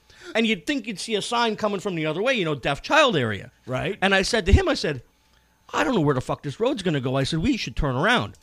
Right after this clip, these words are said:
Speaker 1: And it turned to dirt a little bit. Well, I went to turn the car around, and <laughs> Andy will remember this story like it was yesterday, too.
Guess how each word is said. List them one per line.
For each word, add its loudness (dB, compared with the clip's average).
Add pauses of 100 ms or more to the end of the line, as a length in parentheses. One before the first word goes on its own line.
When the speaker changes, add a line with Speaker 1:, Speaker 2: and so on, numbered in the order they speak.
(120)
Speaker 1:
And 2
it -10
turned -4
to -6
dirt -2
a -4
little -6
bit. -12 (640)
Well, 0 (640)
I -2
went 0
to -14
turn -2
the -6
car 6
around, 2 (580)
and -2 (300)
<laughs> -6
Andy 0
will -2
remember -6
this -4
story -4
like -6
it -10
was -12
yesterday, -6
too. -4